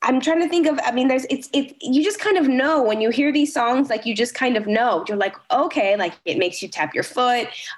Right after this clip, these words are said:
It makes your, like, makes your chest swell because maybe it's really emotional. And you're like, "Oh my God, this song's so beautiful."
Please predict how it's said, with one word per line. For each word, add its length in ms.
It 180
makes 300
your, 200
like, 160
makes 320
your 80
chest 540
swell 440
because 260
maybe 200
it's 160
really 140
emotional. 640
And 60
you're 80
like, 140
"Oh 60
my 120
God, 300
this 140
song's 260
so 220
beautiful." 760